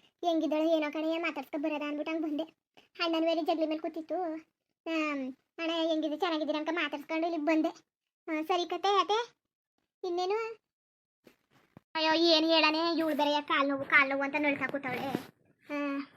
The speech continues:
ಆ ಮಾಲ ನೋಡಿದ್ರೆ ಅವ್ವ ಹಂಗ ಅಂತದೆ ಅಂತ ಅವಳು ಬೇಜಾರ್ ಮಾಡ್ಕ ಕೂತವಳೆ. ನಾನು ಹೆಣ್ಣು ನೋಡಿದ್ರೆ ನನ್ಗೆ ಹೊಟ್ಟೆ ಉರಿತಾ ಕೂತದೆ. ಏನಾಯ್ತವ ಅದಕ್ಕವ ಹಿಂಗೆ ನಳ್ತಾ ಕೂತಿದ್ದಿ, ಹೇಳವ ಹೇಳವ ಅನ್ಕೊಂಡು ಏನ್ ಸಣ್ಣ ಮಗಿ ನಂಗೆ ಗೊತ್ತಾ ಕೂತದೆ.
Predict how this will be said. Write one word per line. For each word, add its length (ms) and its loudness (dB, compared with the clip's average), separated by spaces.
ಆ 60 -2
ಮಾಲ 260 6
ನೋಡಿದ್ರೆ 240 2
ಅವ್ವ 140 0
ಹಂಗ 180 2
ಅಂತದೆ 300 0
ಅಂತ 140 -2
ಅವಳು 140 0
ಬೇಜಾರ್ 220 2
ಮಾಡ್ಕ 140 -2
ಕೂತವಳೆ. 640 -4
ನಾನು 180 -6
ಹೆಣ್ಣು 180 -6
ನೋಡಿದ್ರೆ 240 -6
ನನ್ಗೆ 180 -10
ಹೊಟ್ಟೆ 200 -10
ಉರಿತಾ 240 -10
ಕೂತದೆ. 260 -10
ಏನಾಯ್ತವ 420 -6
ಅದಕ್ಕವ 380 -8
ಹಿಂಗೆ 220 -4
ನಳ್ತಾ 260 -6
ಕೂತಿದ್ದಿ, 340 -10
ಹೇಳವ 240 -4
ಹೇಳವ 300 -6
ಅನ್ಕೊಂಡು 320 -8
ಏನ್ 120 -8
ಸಣ್ಣ 240 -4
ಮಗಿ 160 -8
ನಂಗೆ 180 -8
ಗೊತ್ತಾ 160 -10
ಕೂತದೆ. 360 -10